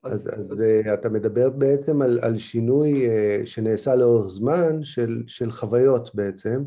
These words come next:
Speaker 1: דרך דמיון, דרך דמיון, דרך, אה, זה. דיברת על, על דמיון, דיברת גם על טכניקה נוספת שהיא,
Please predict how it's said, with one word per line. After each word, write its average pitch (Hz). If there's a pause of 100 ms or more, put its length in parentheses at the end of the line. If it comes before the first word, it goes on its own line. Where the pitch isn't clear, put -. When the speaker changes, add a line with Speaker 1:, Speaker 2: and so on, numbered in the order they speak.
(240)
Speaker 1:
דרך 175
דמיון, 127 (140)
דרך 127
דמיון, 127
דרך, 117
אה, 107
זה. 170 (360)
דיברת 139
על, 120
על 107
דמיון, 120
דיברת 143
גם 139
על 113
טכניקה 120
נוספת 180
שהיא, 117